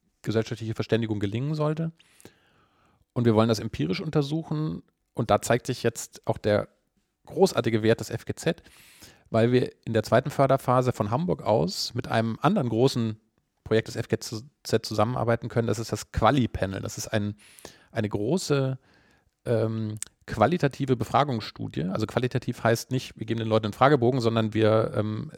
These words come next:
äh, man führt längere Gespräche mit zwei, drei Stunden mit, mit Menschen. Und, ähm,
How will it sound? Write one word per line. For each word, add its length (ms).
äh, 60
man 140
führt 180
längere 280
Gespräche 460
mit 120
zwei, 160
drei 160
Stunden 360
mit, 320
mit 180
Menschen. 360
Und, 120
ähm, 400